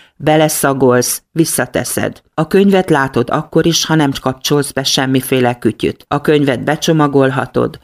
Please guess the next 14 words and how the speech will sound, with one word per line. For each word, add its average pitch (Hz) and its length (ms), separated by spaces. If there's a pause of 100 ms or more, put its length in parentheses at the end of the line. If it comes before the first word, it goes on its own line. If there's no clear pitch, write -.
beleteheted 135 800
a 117 80
táskádba, 151 680
ha 143 140
valahova 135 480
utazol, 131 640 (220)
vagy - 260
épp - 240
a 147 60
strandon 131 560
süteted 123 640
magad. - 560
A 156 220
könyv 165 440